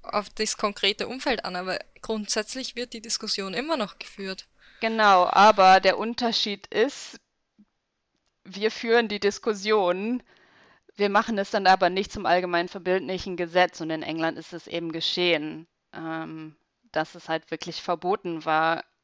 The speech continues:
Speaker 2: quasi positiv über Queersein zu reden, was eben auch zum Beispiel dann geheißen hat, dass wenn jemand ausgegrenzt wurde, gemobbt wurde, was auch immer, ähm, aufgrund von, äh, Queer-Identität, dass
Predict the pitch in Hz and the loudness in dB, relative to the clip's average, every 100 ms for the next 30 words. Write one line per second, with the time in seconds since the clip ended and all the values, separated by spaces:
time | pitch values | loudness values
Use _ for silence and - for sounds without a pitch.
0 | _ _ - 165 160 170 165 156 - 180 | _ _ -4 -2 -2 -4 -10 -12 -10 -10
1 | 175 - 185 175 - 175 170 - 185 185 | -10 -12 -12 -12 -4 -2 -2 -2 0 2
2 | 160 151 160 165 147 151 151 147 156 165 | 0 -4 -8 -12 -6 -4 -2 -6 -4 -4
3 | 160 - 180 170 165 - 196 175 175 170 | -4 -6 -6 -4 -4 -6 -8 -2 -2 -2
4 | - 180 170 165 151 143 - 170 175 180 | -4 -2 -2 -2 -2 -2 -2 -4 -4 -4
5 | 165 - 170 165 165 165 156 151 - 147 | -8 -6 -6 -6 -8 -6 -6 -6 -6 -6
6 | - 190 - 180 185 190 _ - 185 190 | -8 -20 -6 -4 -4 -12 _ -8 -6 -4
7 | 208 165 160 156 - - 185 175 170 - | -4 -4 -4 -6 -10 -8 -4 -2 -2 -4
8 | 160 - 170 175 180 208 - - - - | -8 -8 -10 -4 -4 -4 -12 -20 -20 -20
9 | - 165 170 - - 170 - - 165 165 | -10 -6 -4 -2 -2 -2 -4 -10 -8 -8
10 | - - - 170 165 160 160 - - 160 | -12 -16 -8 -6 -6 -8 -10 -10 -6 -4
11 | 156 151 160 160 _ - 185 175 170 165 | -2 -4 -4 -8 _ -12 -4 -2 -2 -4
12 | 165 156 - - - 156 175 - - - | -6 -6 -10 -12 -2 2 2 -2 -16 -20
13 | _ _ _ - 165 - | _ _ _ -10 -10 -12